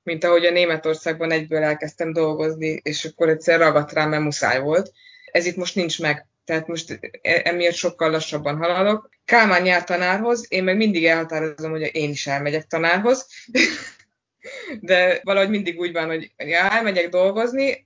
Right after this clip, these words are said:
akkor az ilyen, az ilyen kiszipolyozzás. Tehát akkor ezt, ezt úgy éri meg ez a, ez az ügyeleti dolog, hogy az ember amennyit csak bír, ügyel. Tehát akkor minden éjszaka,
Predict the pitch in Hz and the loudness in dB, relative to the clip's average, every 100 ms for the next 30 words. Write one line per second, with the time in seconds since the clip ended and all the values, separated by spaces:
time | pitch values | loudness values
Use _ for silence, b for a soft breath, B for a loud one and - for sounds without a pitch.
0 | - 190 190 196 185 185 185 180 190 190 | -4 -2 2 2 4 0 0 -4 -2 -2
1 | 202 190 175 165 156 156 151 170 165 170 | -4 -8 -4 0 0 0 -2 -4 -6 -6
2 | 175 180 - - - 214 190 180 175 170 | -6 -4 -4 -6 -8 -4 2 4 4 0
3 | 165 - 170 170 165 151 165 175 180 180 | -2 -4 -2 0 0 0 -2 -4 0 2
4 | 165 165 170 160 170 165 175 180 185 - | 2 -2 -12 -10 -10 -4 2 2 0 -2
5 | 180 185 185 180 175 - - 196 185 175 | 0 2 2 2 0 0 0 2 2 0
6 | 165 180 170 175 185 - - 170 151 135 | -4 -6 -6 -2 -2 -2 -6 -2 2 0
7 | 143 160 156 160 - 196 220 240 240 254 | 0 -4 -4 -4 -2 0 2 2 2 0
8 | 277 269 269 277 | -2 -2 -2 -2